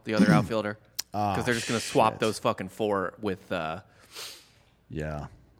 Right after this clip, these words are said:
Speaker 2: Um, the fuck's his name? Hang on, let me look.
Speaker 1: But either way, all four of those dudes are just raw power, kinda low average. Uh,
Speaker 2: Um,
Speaker 1: they're gonna
Speaker 2: Rosario.
Speaker 1: Ros-, yeah, they're gonna
Speaker 2: Yeah.
Speaker 1: mix and match those dudes in the outfield.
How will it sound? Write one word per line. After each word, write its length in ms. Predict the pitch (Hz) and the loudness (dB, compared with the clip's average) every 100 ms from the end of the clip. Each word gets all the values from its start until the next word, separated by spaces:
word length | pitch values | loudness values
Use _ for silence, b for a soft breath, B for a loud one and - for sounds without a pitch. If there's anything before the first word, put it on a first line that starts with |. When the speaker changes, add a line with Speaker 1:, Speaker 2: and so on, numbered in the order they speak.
| - | -10
Speaker 2:
Um, 680 | 82 80 78 76 71 67 - _ _ _ _ _ - | -8 -6 -6 -8 -8 -12 -16 _ _ _ _ _ -16
the 60 | |
fuck's 300 | - 87 - | -12 -10 -10
his 180 | 85 76 | -10 -10
name? 340 | 76 73 71 73 | -10 -8 -10 -10
Hang 100 | 90 | -10
on, 40 | 76 | -8
let 100 | 76 | -8
me 60 | |
look. 280 | 71 73 - _ _ _ _ - - | -10 -12 -14 _ _ _ _ -14 0
Speaker 1:
But 120 | 139 | 2
either 220 | 165 170 | 4 4
way, 240 | 147 139 80 | 6 6 6
all 200 | 135 151 | 6 6
four 200 | 180 180 | 6 6
of 60 | |
those 160 | 127 107 | 6 4
dudes 260 | 123 113 | 0 0
are 40 | 104 | -4
just 200 | 101 98 | -6 -6
raw 240 | 98 101 | 0 2
power, 460 | - 143 131 139 147 | 4 4 4 4 2
kinda 300 | - 127 113 | 0 -2 0
low 320 | 101 110 143 | 0 2 2
average. 720 | 151 170 156 175 170 156 - - b b b b - | 4 2 0 -2 -4 -6 -14 -16 b b b b 0
Uh, 640 | 120 113 107 104 101 92 | 4 4 4 4 2 -2
Speaker 2:
Um, 520 | - - - - - - - | -8 -20 -20 -20 -20 -20 -10
Speaker 1:
they're 100 | 127 | -2
gonna 180 | 135 120 | 2 2
Speaker 2:
Rosario. 580 | 107 101 87 69 67 - - | 2 0 -2 -6 -10 -12 -6
Speaker 1:
Ros-, 140 | 123 | 0
yeah, 180 | 160 101 | 2 4
they're 120 | 123 | 4
gonna 160 | 143 123 | 4 6
Speaker 2:
Yeah. 60 | |
Speaker 1:
mix 200 | 135 - | 4 2
and 100 | 139 | 2
match 260 | 123 127 - | 4 2 2
those 200 | 127 117 | 0 0
dudes 300 | 120 127 120 | 0 0 0
in 60 | 123 | -2
the 120 | 117 | 0
outfield. 520 | 101 95 104 90 104 | -2 -2 -4 -2 -4